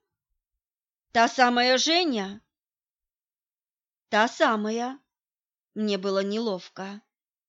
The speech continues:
«Ребята сообщили мне о проблеме, и я пришёл, чтобы узнать, всё ли в порядке». «Я как раз проверяю этот самый порядок», сказала я.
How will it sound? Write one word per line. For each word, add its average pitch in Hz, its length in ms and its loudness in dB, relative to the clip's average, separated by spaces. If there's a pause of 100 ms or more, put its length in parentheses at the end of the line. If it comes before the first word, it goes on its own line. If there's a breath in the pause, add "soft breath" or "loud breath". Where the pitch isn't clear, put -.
(1000)
«Ребята 247 480 4
сообщили 247 600 0
мне 262 280 2
о 262 40 4
проблеме, 254 840 0 (160 loud breath)
и 254 120 -2
я 262 220 4
пришёл, 262 480 -2
чтобы 247 340 -2
узнать, 254 440 -2
всё - 220 -6
ли 294 120 -2
в 294 100 -12
порядке». 220 840 -2 (1800)
«Я 220 240 2
как 233 240 0
раз 285 220 2
проверяю 214 760 0
этот 226 320 -4
самый 226 300 0
порядок», 226 720 -2 (340)
сказала 196 520 -6
я. 196 400 -10